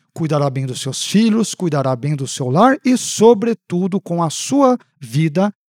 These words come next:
e com os cuidados, eh, dispensados à sua família, glorificará a Deus e, portanto, ela irá encarnar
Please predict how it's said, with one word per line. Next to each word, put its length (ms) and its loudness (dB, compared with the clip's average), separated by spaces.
e 100 0
com 160 -6
os 160 -4
cuidados, 920 -2
eh, 640 2
dispensados 920 -2
à 60 -2
sua 140 -4
família, 500 0
glorificará 880 2
a 20 0
Deus 420 -4
e, 100 0
portanto, 560 -4
ela 160 2
irá 200 2
encarnar 580 0